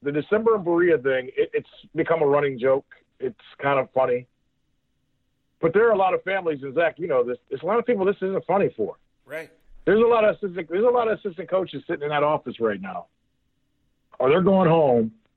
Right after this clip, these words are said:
Speaker 1: And look, you only get so many dates with your wife and your kids when you're an assistant coach, or when you're working as a team, you're working and cleaning the uniforms and, and cleaning the,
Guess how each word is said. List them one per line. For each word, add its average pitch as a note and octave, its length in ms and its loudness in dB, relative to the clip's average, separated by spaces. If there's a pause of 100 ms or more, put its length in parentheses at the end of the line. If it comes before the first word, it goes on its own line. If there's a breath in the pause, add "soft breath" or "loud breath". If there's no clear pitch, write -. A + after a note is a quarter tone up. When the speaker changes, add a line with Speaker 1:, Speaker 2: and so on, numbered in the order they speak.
(640)
Speaker 1:
And C#3 220 2
look, D#3+ 240 0
you E3 140 -2
only G3+ 160 -2
get E3+ 200 -4
so E3 80 0
many E3 200 -6
dates C3+ 380 -6 (120)
with A#2+ 160 -10
your C3 120 0
wife B2 340 0
and A#2 100 -10
your A#2+ 140 0
kids G#2+ 400 -2
when G#2+ 100 -8
you're A#2 180 4
an A2+ 140 0
assistant B2+ 320 -6
coach, G#2+ 220 -2 (500 loud breath)
or B2+ 120 2
when B2 120 2
you're C#3 120 2
working C3+ 340 2
as B2+ 80 -2
a C3 80 0
team, C3 260 -2
you're C3+ 160 -2
working C3+ 340 0
and A#2+ 80 -8
cleaning C3+ 300 -2
the B2+ 80 -6
uniforms A2+ 560 -2
and, G2+ 180 -8
and G#2+ 200 -4
cleaning C#3+ 320 2
the, B2+ 160 0